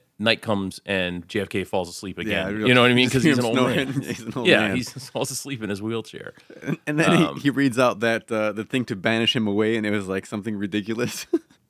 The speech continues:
Speaker 1: Yeah, it made no sense.
Speaker 2: Yeah.
Speaker 1: Yeah. And then it got, like, kind of, like, I think I got kinda stupid at the end, too, when the, the mummy would talk and, like,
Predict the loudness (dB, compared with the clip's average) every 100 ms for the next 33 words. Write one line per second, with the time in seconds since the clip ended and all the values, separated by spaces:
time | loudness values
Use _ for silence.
0 | _ 4 4 4 -2 -2 0 0 -2 -4
1 | -10 -12 -10 -4 -2 -2 -8 _ _ _
2 | _ _ 2 4 4 4 2 4 0 0
3 | 0 0 0 0 0 -4 -20 _ _ _
4 | _ _ _ _ _ _ -6 0 2 4
5 | 2 2 0 -2 -6 -2 -2 -2 0 -2
6 | -2 -4 -2 -2 -4 -6 -4 -4 0 0
7 | 0 -2 -2 0 0 -2 -8 -8 -10 -12